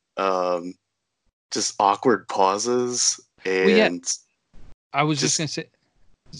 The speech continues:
Speaker 2: say
Speaker 1: Yeah,
Speaker 2: that
Speaker 1: I mean, no
Speaker 2: he, he
Speaker 1: emotion. I mean, just monotone is the main thing.
Speaker 2: Yeah, well, then even, uh, exactly how you said awkward pauses, like, when you're,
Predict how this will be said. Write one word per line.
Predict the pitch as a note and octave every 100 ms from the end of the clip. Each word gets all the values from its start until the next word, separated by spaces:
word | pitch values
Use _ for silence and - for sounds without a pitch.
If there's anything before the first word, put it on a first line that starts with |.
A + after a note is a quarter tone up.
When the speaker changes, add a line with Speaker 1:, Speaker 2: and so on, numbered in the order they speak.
| - D3
Speaker 2:
say |
Speaker 1:
Yeah, | C3
Speaker 2:
that | B2
Speaker 1:
I |
mean, | A#2+
no | C#3
Speaker 2:
he, | B2
he |
Speaker 1:
emotion. | A#2 B2+ D3+ G2+
I | G2
mean, | G2
just | F#2+ G2
monotone | G#2 F#2 B2 G#2 F#2+ F2 F2
is | F2
the | F#2
main | F2+ F2+ F#2
thing. | F2 F#2+ F2+ E2+ _ _ _ _ _ -
Speaker 2:
Yeah, | F3 F3+ B2 - C#3+
well, | D#3 D3+
then | E3 F3+
even, | E3 D3 C3+ A#2+
uh, | A#2 A#2+ A2
exactly | A2+ A2+ C3 A#2 B2+
how |
you | A#2+
said | G#2 C#3 B2
awkward | A2+ A#2+ B2 G#2+
pauses, | - B2 A#2 G#2
like, | G#2+ G#2 _ - _ _ _ _ _ _ - D3+ C3+
when | D3+ D3+
you're, | C#3 B2+ A#2+